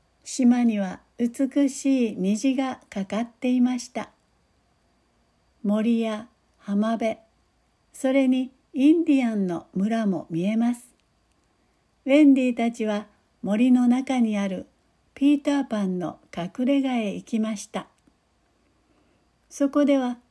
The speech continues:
たくさんの子供たちが楽しく暮らしていました。ウェンディはピーターパンと一緒に人魚たちの住んでいる入り江を訪ねました。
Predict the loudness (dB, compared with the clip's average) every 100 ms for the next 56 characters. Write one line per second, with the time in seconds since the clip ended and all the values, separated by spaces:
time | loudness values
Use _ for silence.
0 | -8 -6 -6 -4 2 4 4 2 -6 -12
1 | -8 0 0 0 -4 -6 -6 -6 -8 -10
2 | _ _ -8 2 4 4 0 -6 -4 -6
3 | -6 _ _ -8 -4 -4 -4 0 2 2
4 | 0 -2 -8 -8 -10 _ _ _ _ _
5 | _ _ _ _ _ _ _ _ _ _
6 | _ _ _ _ _ _ _ _ -2 2
7 | 4 4 2 0 -4 -6 _ _ -2 2
8 | 2 0 -4 -4 -4 -4 -6 -8 -8 -8
9 | -8 -4 -4 -4 -8 _ _ _ _ 0
10 | 4 6 6 4 -2 -6 -4 -6 -6 -2
11 | 2 2 2 -4 -6 -10 -12 _ -6 0
12 | 0 0 -2 -4 -6 -12 -12 -4 0 2
13 | 2 0 -8 -14